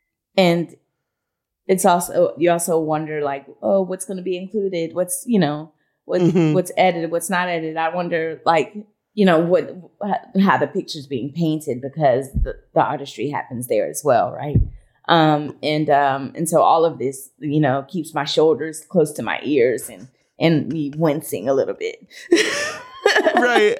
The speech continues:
Speaker 2: I mean, it, yeah, like, when everything is being filmed, it's like, usually when you're in the kitchen just on a normal day, y-,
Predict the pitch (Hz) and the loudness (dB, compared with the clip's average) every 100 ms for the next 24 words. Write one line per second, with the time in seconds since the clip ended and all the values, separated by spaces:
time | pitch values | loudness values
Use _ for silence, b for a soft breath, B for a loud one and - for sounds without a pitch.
0 | - 254 277 302 214 - - 440 - 320 | 0 2 4 2 0 -2 2 2 2 -2
1 | - 262 254 214 208 220 226 240 233 233 | 2 2 4 2 2 2 2 0 0 2
2 | 220 190 220 208 170 202 233 190 180 185 | 2 4 2 2 2 2 4 2 2 0
3 | 180 - 180 208 214 214 190 180 180 202 | -2 -4 2 2 4 2 2 2 2 2
4 | 180 175 220 - 180 165 170 185 170 160 | 0 2 2 4 2 2 0 2 4 4
5 | 151 165 160 147 160 180 156 143 - - | 2 4 2 2 2 4 4 2 0 -4